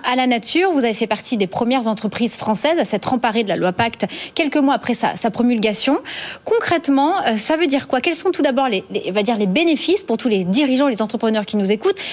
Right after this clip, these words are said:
Et surtout, très succinctement, qu'est-ce que ça vous engage à quoi depuis que vous êtes venu société à mission ?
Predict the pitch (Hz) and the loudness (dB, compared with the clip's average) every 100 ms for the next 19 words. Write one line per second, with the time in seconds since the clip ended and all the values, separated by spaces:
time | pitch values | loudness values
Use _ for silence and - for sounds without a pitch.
0 | 277 247 302 220 - - 370 - 311 294 | -2 -2 0 -4 -6 -2 0 0 -2 -2
1 | 269 349 381 - - 370 - 277 262 226 | 0 0 0 -6 -4 -4 -2 0 0 0
2 | 254 285 262 214 - 302 262 202 285 220 | 0 2 2 0 0 2 2 0 0 0
3 | 208 202 - 208 202 226 285 233 214 - | 0 0 -2 -2 2 2 2 0 -2 0
4 | 220 180 - | 0 0 -2